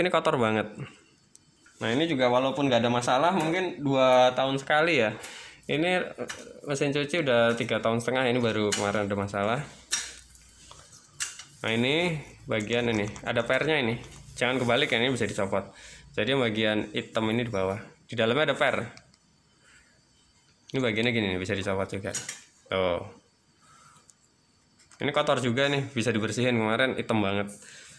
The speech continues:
Kemarin bersihinnya pakai, pakai obeng kecil. Masukin sini. Nah, ini pernya nih.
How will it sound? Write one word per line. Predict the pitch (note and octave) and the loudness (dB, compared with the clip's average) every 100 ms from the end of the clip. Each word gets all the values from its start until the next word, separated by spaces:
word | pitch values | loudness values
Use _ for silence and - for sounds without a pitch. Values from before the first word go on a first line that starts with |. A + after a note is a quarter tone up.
| - - | -20 -6
Kemarin | A#2 D3+ C#3 | -2 0 0
bersihinnya | A#2+ C3 C3+ D3+ | 0 -2 -2 -2
pakai, | C3 E3 F#3 - B2 - | -2 -2 -2 -4 -12 -6
pakai | - A#2 | 0 0
obeng | G#2+ A2 A2 G#2+ - - | 2 0 0 -2 -4 -10
kecil. | A2+ - A#2+ C3+ D#3+ - - - _ _ - - - - _ - | -10 -4 0 0 -2 -8 -20 -20 _ _ -20 -20 -20 -20 _ -10
Masukin | - G#2 A#2 A2 | -6 -4 -4 -4
sini. | G#2 G2+ G2 | 0 0 0
Nah, | G2+ | 0
ini | A#2 C#3 | 0 -2
pernya | - A2 G#2 | -2 0 0
nih. | G2 | -2